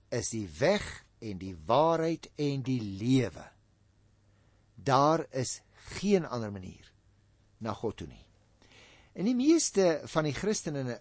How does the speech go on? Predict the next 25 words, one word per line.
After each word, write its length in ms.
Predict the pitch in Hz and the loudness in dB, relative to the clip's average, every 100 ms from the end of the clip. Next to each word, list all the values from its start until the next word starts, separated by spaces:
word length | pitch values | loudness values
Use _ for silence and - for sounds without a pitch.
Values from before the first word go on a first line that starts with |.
| - | -8
natuurlik 480 | 127 127 180 165 143 120 | -6 -4 0 0 0 -2
in 100 | 117 | -6
Galasië 680 | 117 110 196 170 117 98 110 - _ - _ _ | -4 -2 -2 -2 -4 -6 -8 -12 _ -20 _ _
was 180 | 135 143 | -2 0
waarskynlik 560 | 147 123 151 147 143 131 | -2 -2 -2 -2 -2 -4
nie 180 | 175 185 | -2 -2
Jode. 340 | 160 226 - - _ _ _ _ _ - - | -2 -2 -6 -16 _ _ _ _ _ -20 -10
En 200 | - 185 | 4 6
hulle 180 | 175 165 | 8 6
was 240 | 151 147 - | 6 4 2
dus 220 | 135 110 | 0 0
nie 220 | 123 262 - | -2 -2 -4
mense 640 | 123 165 302 311 139 131 - _ _ _ 104 | 2 4 4 2 2 0 -2 _ _ _ 0
wat 160 | 147 165 | 2 4
dus 180 | 156 - | 0 0
nie 120 | 247 | -2
die 160 | 311 113 | -2 -2
Joodse 400 | 110 185 - 117 | 2 2 2 -2
wet 240 | 104 120 - | -2 -4 -4
en 80 | 123 | -8
ander 280 | 123 185 165 | -4 -2 -2
gebruike 500 | 120 107 110 110 110 - _ _ - - | -4 -2 -2 -2 -8 -8 _ _ -20 -4
voor 320 | 208 202 147 | 4 4 4
hulle 160 | 131 | 2
bekering 560 | 117 - 160 131 110 113 | -2 -4 0 2 0 -4